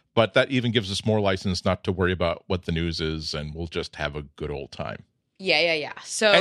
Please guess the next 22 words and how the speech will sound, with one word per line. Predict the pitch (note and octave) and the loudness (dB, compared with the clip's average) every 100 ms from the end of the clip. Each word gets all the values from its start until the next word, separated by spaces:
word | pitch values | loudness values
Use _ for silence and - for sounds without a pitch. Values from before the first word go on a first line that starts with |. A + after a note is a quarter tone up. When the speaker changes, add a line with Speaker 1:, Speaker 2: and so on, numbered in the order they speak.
| F#3+ | 6
Speaker 1:
And | F3+ | 4
cake. | G3+ F3+ | 4 4
Speaker 2:
definitely | A3 C4+ A3+ | 2 4 4
Speaker 1:
We'll | |
be | A#3 | 4
having | A3+ | 4
a | |
good | F#3 | 4
old | G3+ F#3 | 4 2
time | E3 D#3 D3 | 2 2 0
and | C#3 C3+ A#2 | 0 -2 -2
cake. | A#2 A#2 E2+ - _ _ _ G#3 | 0 0 0 -14 _ _ _ 0
Speaker 2:
We'll, | D#4 F#4 C#4+ | 0 2 -2
we'll | F4 F#4 | -2 0
remind | F4 D#4 C#4 C4 | 2 2 0 -2
you | G3+ G#3+ | -4 -2
when | G#3 | -2
we | G#3 | -4
start | G#3+ G#3+ G#3+ | -2 -4 0
the | G3 | -2
episode | F#3 F#3+ F3+ F3 E3+ | 0 -2 0 0 0
that | F3 E3+ | -2 -2